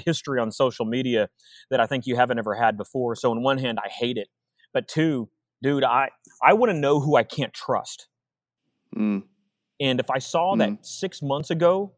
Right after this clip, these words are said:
Speaker 1: you were posting about how many people you, you totally, like,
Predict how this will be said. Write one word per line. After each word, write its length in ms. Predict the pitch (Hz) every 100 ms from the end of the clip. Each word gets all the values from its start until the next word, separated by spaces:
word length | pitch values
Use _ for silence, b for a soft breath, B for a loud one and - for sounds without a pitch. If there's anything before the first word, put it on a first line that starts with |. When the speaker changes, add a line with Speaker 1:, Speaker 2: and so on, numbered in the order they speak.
| _ _ _ _ -
Speaker 1:
you 140 | 156
were 80 | 156
posting 480 | - 151 143 165 151
about 320 | 135 123 117 _ _ _ _ _ _ _ _
how 180 | - 147
many 220 | 156 151
people 480 | 120 139 139 151 147
you, 240 | 127 120 113
you 160 | 120 113
totally, 560 | - 143 147 135 135
like, 300 | 131 120 104